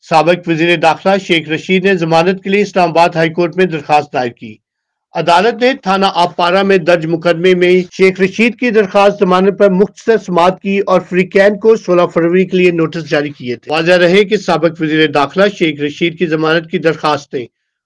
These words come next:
मजिस्ट्रेट और सेशन अदालत से मुस्तरद की जा चुकी हैं, जिसके बाद उन्होंने इस्लामाबाद हाई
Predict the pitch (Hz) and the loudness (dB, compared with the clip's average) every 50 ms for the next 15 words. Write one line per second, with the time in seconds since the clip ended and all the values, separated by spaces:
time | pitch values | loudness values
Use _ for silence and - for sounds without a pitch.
0 | _ - 160 165 160 185 214 208 - - 226 220 233 247 196 185 - _ - 190 | _ -8 -8 -4 0 0 0 0 0 2 2 4 4 2 -2 -8 -16 _ -6 -4
1 | 190 190 196 190 190 _ _ _ _ _ _ - - 226 233 185 254 254 247 247 | -4 -2 -4 -6 -10 _ _ _ _ _ _ -4 -2 -2 0 0 -2 -2 0 0
2 | 208 185 175 175 190 185 185 202 208 208 196 180 170 - - 196 190 190 208 190 | 0 2 2 2 0 0 0 0 0 2 2 0 -2 -2 -2 -2 0 0 0 -2
3 | - - 180 165 131 147 143 139 139 147 139 147 143 117 117 113 - - 190 185 | -4 -8 -8 -6 -2 -2 -2 -2 -4 -8 -16 -14 -12 -12 -12 -12 -8 -8 -8 -4
4 | 185 226 214 190 214 220 233 226 - - 202 196 202 196 196 185 190 196 185 170 | -2 0 0 2 2 0 0 -2 -4 -4 -2 -2 0 0 0 0 0 0 -2 0
5 | 165 170 170 175 175 160 156 160 | 0 0 0 0 0 -2 -4 -6